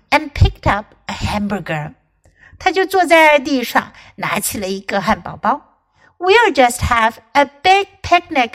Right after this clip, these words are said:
on the grass.我们就在草地上野餐吧。Okay, now let's read the story together.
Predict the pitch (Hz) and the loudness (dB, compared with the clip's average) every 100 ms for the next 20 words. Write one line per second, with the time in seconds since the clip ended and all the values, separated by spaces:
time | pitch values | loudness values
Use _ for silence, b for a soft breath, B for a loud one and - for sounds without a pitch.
0 | _ 277 294 285 294 349 427 202 220 - | _ -2 -2 0 4 6 4 2 -4 -14
1 | _ b b b 269 269 330 320 294 - | _ b b b -2 0 0 2 0 0
2 | 226 320 330 - 277 254 247 180 - - | -2 0 -2 2 4 2 -2 -8 -2 0
3 | 349 381 - _ - _ _ _ _ _ | 2 -2 -4 _ -20 _ _ _ _ _
4 | 262 _ 285 190 _ 196 _ _ _ _ | _ _ _ _ _ _ _ _ _ _
5 | _ _ _ _ 320 339 339 311 311 302 | _ _ _ _ 0 0 2 4 4 4
6 | - 269 294 302 311 285 - 269 269 240 | -2 -8 -8 -6 -6 -8 2 4 4 2
7 | 226 277 247 240 240 202 185 269 | -4 -6 0 0 0 -2 -2 -6